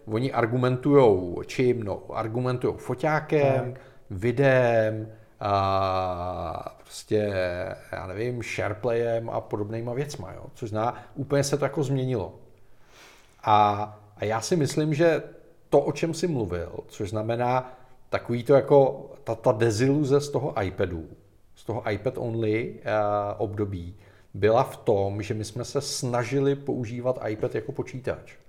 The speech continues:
Speaker 2: No.
Speaker 1: Což znamená, my jsme se snažili naroubovat to naše staré užívání na nový zařízení. A v tomhle trošku vidím jako selhání iPadu, že podle mě ta vize toho Steva někde na začátku byla, že to dotykové ovládání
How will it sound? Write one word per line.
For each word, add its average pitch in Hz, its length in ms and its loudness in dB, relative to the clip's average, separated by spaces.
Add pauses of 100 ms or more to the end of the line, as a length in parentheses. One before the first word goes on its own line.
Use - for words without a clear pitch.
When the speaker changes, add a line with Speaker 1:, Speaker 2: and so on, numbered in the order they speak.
(580)
Speaker 2:
No. 156 180 -4
Speaker 1:
Což 120 160 -2
znamená, 120 160 2
my 120 120 -2
jsme 127 140 -6
se 135 140 -2
snažili 131 460 -2
naroubovat 127 840 2
to 135 100 -6
naše 123 280 -4
staré 120 420 -2
užívání 120 720 -4 (340)
na 123 160 -4
nový 123 380 0
zařízení. 104 580 -2 (680)
A - 80 0
v - 100 -6
tomhle 175 320 6
trošku 156 440 -2
vidím 156 280 0
jako 160 340 4 (240)
selhání 143 800 0 (100)
iPadu, 101 520 -2 (440)
že 104 140 -2
podle 127 300 0
mě 143 240 2
ta 147 160 4 (160)
vize 131 520 4
toho 143 280 -4
Steva 131 440 -6
někde 131 320 -4
na 131 120 -4
začátku 127 480 -2
byla, 107 240 2
že 107 140 -4
to 139 120 2
dotykové 139 680 0
ovládání 127 680 4